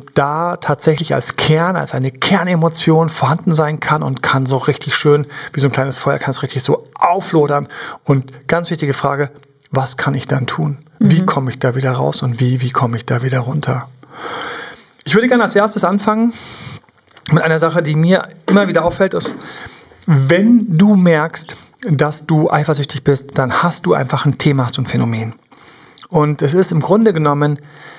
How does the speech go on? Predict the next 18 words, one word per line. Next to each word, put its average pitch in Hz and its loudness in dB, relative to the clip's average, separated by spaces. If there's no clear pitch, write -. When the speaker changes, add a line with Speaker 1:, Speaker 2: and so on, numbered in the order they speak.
Speaker 1:
du - 2
hast 147 -2
eine - 2
Unsicherheit. 139 0
Ich 165 4
erlebe 160 2
einfach, 131 -8
dass 139 -2
Menschen, 147 0
die 139 0
sehr 190 2
selbstbewusst 170 -2
sind - -6
oder 120 0
wie 135 0
man 127 0
jetzt 123 -4
in 117 -2